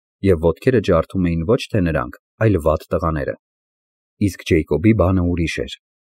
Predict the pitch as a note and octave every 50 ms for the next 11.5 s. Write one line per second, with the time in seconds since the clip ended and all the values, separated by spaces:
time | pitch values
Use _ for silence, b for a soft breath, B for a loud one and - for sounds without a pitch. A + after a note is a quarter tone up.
0 | _ _ _ _ E2+ E2 F2 F2+ G#2+ A2+ A2 F#2+ E2+ - - E2 D#2 C#2+ C#2 D2
1 | E2 G2 - - F#2 F2+ - G2+ G2+ G#2+ G#2 - - D2 D2 - - - C#2 C#2
2 | - - - - A#1+ - - _ _ _ _ _ _ _ _ _ _ _ _ _
3 | _ _ _ _ - G2+ G#2+ A2 G#2 - - A#2+ B2 C3+ A#2 G2+ F#2+ F#2 - -
4 | G2+ F#2+ E2+ F#2 F2 - - F#2 E2+ - - F2+ E2+ D#2+ - - C#3+ C#3+ - G2+
5 | E2+ F2 E2+ D#2+ D2+ D#2 D#2+ E2+ E2 - - E2+ - D#2+ E2 - F#2 F2+ F2 E2+
6 | E2+ E2+ - - F#2 - - E2+ E2 F2+ F2 E2+ F#2+ A2+ A#2+ A2+ F2 D#2 D2 D2+
7 | D#2+ D#2 D#2 - E2+ D#2+ - - G#2 G2+ - - - - D2 D#2+ E2 F2+ F#2 F2
8 | E2+ E2 D#2+ - E2+ E2 E2 F#2+ G2 F#2+ - - F2 E2 F2+ F#2+ - - - D2
9 | C#2+ - - F2 D#2 D#2 D#2 G#2+ C3 D#3 D#3 - _ _ _ _ _ - A2 G2+
10 | F#2 - - D#3 D#3 - - G2+ F2+ E2 D#2+ F2 - - - - D#2 - - A#2+
11 | B2+ - - _ - - G#2 A#2 A#2